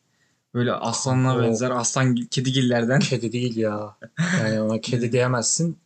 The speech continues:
Speaker 1: Evet.
Speaker 2: Vaşak diyebilirsin
Speaker 1: Evet,
Speaker 2: belki.
Speaker 1: köpek kadar büyüyor sanırım
Speaker 2: O zaman
Speaker 1: yani.
Speaker 2: onun orijinallerini sen bana attın ya Instagram'da.
Speaker 1: Evet, o çok yakışıklı, devlet başkanı gibi dedin sen.
Speaker 2: Çok devletli bir insan yani, böyle şey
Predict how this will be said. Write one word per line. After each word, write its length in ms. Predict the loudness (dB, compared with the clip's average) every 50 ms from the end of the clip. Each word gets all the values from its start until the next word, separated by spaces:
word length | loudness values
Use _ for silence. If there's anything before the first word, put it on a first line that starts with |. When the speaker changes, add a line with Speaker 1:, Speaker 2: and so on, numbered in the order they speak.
| _ _ _ _ _ _ _ _ _ _ _ _ _ _ _ -4
Speaker 1:
Evet. 100 | 0 0
Speaker 2:
Vaşak 340 | 2 2 2 0 -2 -2 0
diyebilirsin 520 | 0 2 2 2 0 0 -2 -2 -2 -2 0
Speaker 1:
Evet, 120 | 0 0
Speaker 2:
belki. 180 | -2 -4 -6 -4
Speaker 1:
köpek 380 | -4 -2 -2 -2 -4 -4 -2
kadar 360 | -2 -2 0 2 2 2 2
büyüyor 280 | 0 0 0 0 0 -2
sanırım 360 | -2 -2 -2 -2 -2 -2 -2
Speaker 2:
O 40 | 0
zaman 180 | 2 2 2 2
Speaker 1:
yani. 60 | 2 4
Speaker 2:
onun 20 | 2 2
orijinallerini 500 | 2 2 2 2 2 2 2 2 2 0
sen 220 | 0 0 0 0
bana 140 | 0 0 -2
attın 220 | -2 -4 -2 -2
ya 60 | -2
Instagram'da. 460 | 0 0 -2 -2 -2 -2 0 0 0 0
Speaker 1:
Evet, 240 | 0 -2 -6 -8 -16 _ -12 -10
o 40 | -8 -8 -8 -10 -14 _ _ -16
çok 280 | -12 -12 -8 -6 -4
yakışıklı, 460 | -4 -4 -4 -6 -8 -6 -4 -4 -2
devlet 320 | 0 2 2 0 0 0 -2
başkanı 320 | -2 -2 -2 0 0 0
gibi 200 | 2 2 2 0
dedin 200 | 0 0 0 -2
sen. 160 | -2 -4 -4
Speaker 2:
Çok 120 | -4 -2 0
devletli 440 | 0 0 2 0 -2 -4 -2 -2 0
bir 80 | 0 0
insan 300 | 0 0 -2 0 0 0 0 0
yani, 320 | 0 0 -2 -2 -4 -4
böyle 200 | -4 -6 -6 -6
şey 200 | -6 -2 0